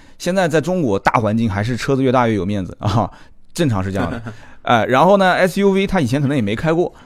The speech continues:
Speaker 1: 他觉得说我现在要是换个S U V，你像我以前本身就是开合资品牌这些车，我现在换个什么途观啊，或者换一个什么这个日系的那些，他也不考虑了，就没什么可看的了。昂科威啊，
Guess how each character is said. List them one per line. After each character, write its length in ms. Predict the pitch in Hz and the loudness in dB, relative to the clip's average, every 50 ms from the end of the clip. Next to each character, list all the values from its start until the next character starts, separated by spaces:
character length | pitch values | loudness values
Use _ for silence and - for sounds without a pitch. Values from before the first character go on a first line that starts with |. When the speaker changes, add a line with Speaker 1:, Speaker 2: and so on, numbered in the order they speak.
| - - - | -20 -12 -6
Speaker 1:
他 100 | - - | -4 -2
觉 100 | 135 151 | 0 2
得 120 | 165 180 | 0 2
说 120 | 170 190 180 | 2 0 0
我 120 | 131 107 | 0 0
现 80 | 127 160 | -2 -2
在 100 | 170 160 | -2 0
要 100 | 139 135 | 0 -2
是 140 | 120 117 113 | -2 -4 -6
换 240 | 117 123 180 151 | -4 -2 -2 0
个 80 | 117 104 | 0 0
S 220 | 104 104 104 113 | 0 -2 -2 -2
U 80 | 107 104 | -4 -2
V， 160 | 101 107 110 | -2 -4 -4
你 40 | 107 | -4
像 160 | 113 160 156 | -4 -4 -4
我 120 | 160 170 147 | -4 -2 -4
以 100 | 107 98 | -4 -4
前 180 | 98 107 147 | -4 -6 -6
本 140 | 151 - 92 | -6 -6 -6
身 100 | 110 147 | -6 -6
就 80 | 190 175 | -6 -6
是 60 | 123 | -6
开 220 | - - 117 104 | -6 -6 -8 -8
合 120 | 101 - 104 | -6 -6 -6
资 80 | 110 | -6
品 140 | 110 101 92 | -6 -8 -8
牌 100 | 85 87 | -8 -10
这 120 | 92 98 | -10 -8
些 100 | 95 92 | -8 -8
车， 180 | 90 - 95 - - - - - - - - | -6 -6 -8 -8 -10 -14 -20 -20 -20 -12 -6
我 100 | - 107 | -4 -2
现 80 | 123 180 | -2 -2
在 60 | 170 | -2
换 260 | 165 175 170 165 151 | 0 0 -2 0 0
个 100 | 143 135 | -2 -2
什 140 | 120 127 123 | -2 -2 -4
么 100 | 131 131 | -4 -4
途 200 | 120 - - 131 | -6 -6 -8 -4
观 240 | 127 170 160 160 175 | 0 0 0 0 0
啊， 240 | 165 139 123 117 117 - - - - - - | 0 -2 -2 -2 -6 -8 -16 -20 -20 -18 -10
或 120 | - 151 | -6 -4
者 80 | 139 131 | -4 -2
换 300 | 120 139 160 160 147 143 | -2 0 0 0 0 0
一 80 | 143 135 | -2 -2
个 180 | 139 143 135 | -2 -2 -2
什 160 | 123 - 123 | -2 -2 -2
么 160 | 117 120 127 131 | -2 -2 -2 -2
这 160 | 127 135 131 | -4 -6 -6
个 800 | 104 123 123 117 113 113 110 110 104 90 80 90 92 90 85 - - - | -4 -2 0 0 2 2 2 2 2 0 -2 -4 -6 -8 -10 -12 -14 -12
日 260 | - 123 127 170 170 | -12 -10 -6 -4 -6
系 180 | 131 - - 127 | -6 -4 -6 -6
的 80 | 110 110 | -6 -4
那 80 | 113 | -4
些， 80 | 107 113 | -4 -4
他 120 | 107 113 | -4 -4
也 60 | 107 | -4
不 100 | 101 117 | -6 -6
考 160 | - - 85 80 | -8 -8 -6 -6
虑 140 | 90 95 | -6 -6
了， 120 | 87 69 - | -6 -6 -6
就 100 | - 180 | -6 -4
没 160 | 151 170 247 | -2 0 0
什 60 | 262 | 2
么 100 | 214 175 | 2 2
可 120 | - 131 98 | 2 0 0
看 180 | - 107 101 | 0 0 -2
的 60 | 95 | -2
了。 80 | 87 - | -4 -4
昂 160 | 95 110 135 | -2 -2 -2
科 100 | 139 160 | 0 -2
威 180 | 147 151 165 170 | 0 0 2 2
啊， 160 | 160 135 | 2 0